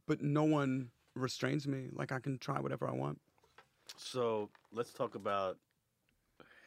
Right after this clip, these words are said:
Speaker 2: that character, Chris.
Speaker 1: Yeah.
Speaker 2: Is one of my favorite characters.
Speaker 1: Me too.
Speaker 2: And a lot of <laughs>
Speaker 1: What the fuck?
Speaker 2: y-, you know, he
Speaker 1: I don't even understand how that happened. <laughs> It's like
Speaker 2: Well,
Speaker 1: the be-,
Speaker 2: he,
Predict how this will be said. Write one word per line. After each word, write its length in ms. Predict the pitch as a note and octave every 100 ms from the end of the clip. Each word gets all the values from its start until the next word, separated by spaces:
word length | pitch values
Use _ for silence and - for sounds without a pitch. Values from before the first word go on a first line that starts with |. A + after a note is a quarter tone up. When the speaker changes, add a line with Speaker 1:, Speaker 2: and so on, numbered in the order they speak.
| - - - - -
Speaker 2:
that 240 | A2 A2+
character, 540 | - B2+ A#2+ A2 F#2+ F#2
Chris. 680 | - B2+ G2 G#2 D3+ D3 -
Speaker 1:
Yeah. 300 | B3 C4+ A#3+ - - -
Speaker 2:
Is 580 | A2+ A2 G2+ F#2+ - - _ - -
one 160 | B2 A#2+
of 60 |
my 120 | G2+
favorite 340 | A2 G2+ E2 E2
characters. 400 | - G#3 A#3+ -
Speaker 1:
Me 180 | C#4 C4
too. 340 | - D4 C#4 B2
Speaker 2:
And 120 | G#3+ G2
a 20 |
lot 220 | G#2 G#2+
of 60 | -
<laughs> 680 | - - - - - - -
Speaker 1:
What 180 | F4
the 80 | E4
fuck? 360 | - D4 D#4 - - -
Speaker 2:
y-, 160 | E3
you 120 | F3 E3+
know, 200 | C3 C3
he 120 | C3+
Speaker 1:
I 60 | A3+
don't 120 | A3+
even 160 | A#3 A3+
understand 360 | A3 G#3 G3+
how 100 | F#3
that 180 | F#3 F3
happened. 440 | F3 G3+ - A3+ - -
<laughs> 100 | -
It's 520 | C#4+ F4+ - C4 -
like 120 | G#3+
Speaker 2:
Well, 120 | A3
Speaker 1:
the 60 | A3
be-, 100 |
Speaker 2:
he, 60 | -